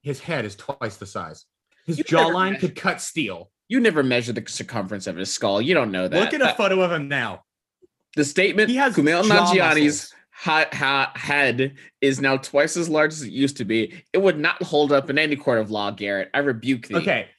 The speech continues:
Speaker 1: He's single digit body fat and gained nothing but eighty pounds of pure muscle over the last, like, two years with having never touched a weight his entire fucking life.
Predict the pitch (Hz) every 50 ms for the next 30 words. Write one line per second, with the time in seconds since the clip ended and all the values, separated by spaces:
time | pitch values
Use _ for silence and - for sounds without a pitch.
0 | _ _ - 175 - 226 226 208 - - - 226 226 233 233 196 202 196 175 185
1 | 151 135 151 147 151 165 170 175 - - 202 190 196 196 - 175 160 151 - 160
2 | 160 151 147 147 147 - - 185 180 160 170 - - 147 147 147 165 165 - -
3 | 156 147 139 143 151 - 160 139 127 - - - - 156 147 147 139 131 135 135
4 | - 190 175 165 147 127 135 139 131 135 123 127 131 139 139 - - 147 120 120
5 | - - - - - 196 190 185 180 156 147 139 147 160 170 202 214 - - 151
6 | 151 151 151 _ _ _ - 165 175 175 160 151 151 135 131 143 151 175 196 214
7 | 202 208 - 214 202 - - 185 151 151 151 151 151 147 151 147 143 131 127 139
8 | 147 147 147 143 147 - 147 135 - 139 135 135 123 120 110 107 92 80 95